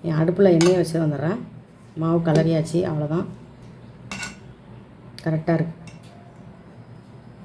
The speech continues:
இதுக்கு வந்து எண்ணெய் வந்து கொஞ்சம் நல்லா காயணும். எண்ணெய் வந்துட்டு காயாம இருந்துச்சுன்னா, அஹ், சூடு கொஞ்சம் கம்மியா இருந்துச்சுன்னா, உங்களுக்கு வந்து, வந்து பார்த்தீங்கன்னா, எண்ணெய் குடிக்கும். அதனால இந்த பாருங்க, நல்லா வந்துட்டு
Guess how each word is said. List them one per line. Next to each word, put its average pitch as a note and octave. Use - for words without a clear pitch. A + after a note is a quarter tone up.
இதுக்கு A#3
வந்து C4
எண்ணெய் C4
வந்து B3+
கொஞ்சம் G#3+
நல்லா G#3+
காயணும். G#3+
எண்ணெய் C4
வந்துட்டு A#3+
காயாம A#3+
இருந்துச்சுன்னா, G#3+
அஹ், A3
சூடு C#4
கொஞ்சம் G#3+
கம்மியா A#3
இருந்துச்சுன்னா, A3
உங்களுக்கு G3+
வந்து, A3
வந்து G3
பார்த்தீங்கன்னா, F#3+
எண்ணெய் A#3
குடிக்கும். F#3
அதனால G3
இந்த A#3
பாருங்க, G#3+
நல்லா G3+
வந்துட்டு G3